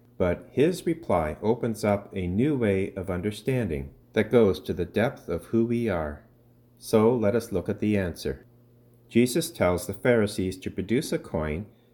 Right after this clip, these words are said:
and points out that since it is marked by an image of Caesar, since his face is on it and his inscription,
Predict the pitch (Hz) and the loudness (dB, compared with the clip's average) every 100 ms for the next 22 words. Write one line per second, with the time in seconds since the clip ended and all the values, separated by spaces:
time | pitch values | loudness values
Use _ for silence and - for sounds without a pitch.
0 | - 107 - 151 170 - 87 90 90 82 | -6 -6 0 0 0 0 0 0 -4 -2
1 | - 139 156 147 160 165 101 87 92 - | -2 -2 0 -2 -2 -2 -2 -2 -4 -6
2 | 90 87 82 - 135 107 101 - - - | -4 -4 -4 -4 -2 0 -2 -6 -8 -6
3 | - - 151 143 82 92 - _ _ _ | -4 -2 -2 0 -2 -2 -6 _ _ _
4 | _ - 92 - 80 - - 107 107 - | _ -6 -4 -2 -4 -4 0 2 0 -4
5 | 92 85 113 123 92 - 98 104 131 104 | -6 -2 0 0 -2 -4 -4 -2 0 -2
6 | 80 85 82 - 85 - 92 107 | -4 -4 -8 -4 -6 -4 -4 -4